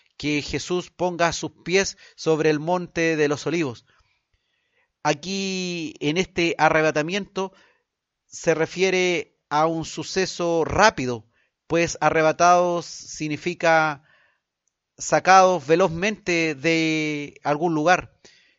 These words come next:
y librados de la ira venidera de Dios que se aproximará en aquellos días sobre la tierra. Según entendemos, la iglesia no atravesará la tribulación.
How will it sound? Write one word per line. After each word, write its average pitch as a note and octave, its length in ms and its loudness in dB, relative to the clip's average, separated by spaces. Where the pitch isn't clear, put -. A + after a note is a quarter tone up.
y C#3+ 140 -4
librados D#3+ 520 2
de C#3+ 120 0
la C#3+ 140 0
ira E3 280 2
venidera D3+ 460 -2
de D3 100 0
Dios D#3 260 -6
que C#3+ 180 -6
se C#3+ 540 -4
aproximará C#3+ 1080 -2
en C3+ 120 -8
aquellos C#3 380 -4
días D3+ 460 -4
sobre C3 600 -4
la B2 120 -2
tierra. A#2+ 420 -8
Según D#3 340 -2
entendemos, F3 680 -2
la C#3 120 0
iglesia F3 480 2
no A3 320 0
atravesará D3+ 1040 0
la C#3 160 0
tribulación. C#3+ 640 -4